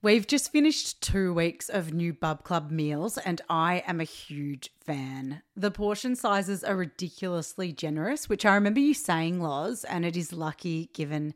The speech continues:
how hungry I am. I cannot stop eating.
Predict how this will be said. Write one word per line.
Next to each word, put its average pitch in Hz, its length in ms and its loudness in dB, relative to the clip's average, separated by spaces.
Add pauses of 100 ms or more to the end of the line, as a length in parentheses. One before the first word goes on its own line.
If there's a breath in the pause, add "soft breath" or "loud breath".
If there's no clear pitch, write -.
how 220 180 6
hungry 269 340 2
I 349 80 8
am. 156 300 4
I 220 100 2
cannot 269 440 0
stop - 280 -4
eating. 247 440 -4